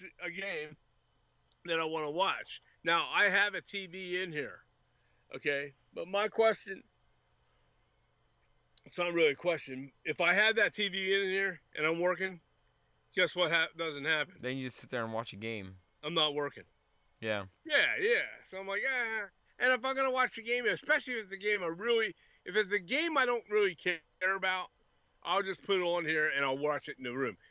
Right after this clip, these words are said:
Speaker 1: If it's a game that I have to watch or something I really wanna see,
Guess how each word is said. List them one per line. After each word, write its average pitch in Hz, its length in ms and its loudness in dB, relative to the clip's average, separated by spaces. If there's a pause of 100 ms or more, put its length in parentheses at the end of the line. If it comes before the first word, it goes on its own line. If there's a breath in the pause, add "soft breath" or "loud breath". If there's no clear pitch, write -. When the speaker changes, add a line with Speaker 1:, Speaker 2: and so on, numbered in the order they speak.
(120)
Speaker 1:
If 127 100 -2
it's 151 140 4
a 156 60 0
game 190 420 4
that 156 100 -2
I 127 80 -2
have 143 280 2
to 147 100 -8
watch 123 360 -6
or 113 80 -14
something 139 320 -8
I 143 200 -2
really 165 240 2
wanna 139 240 -4
see, 147 400 2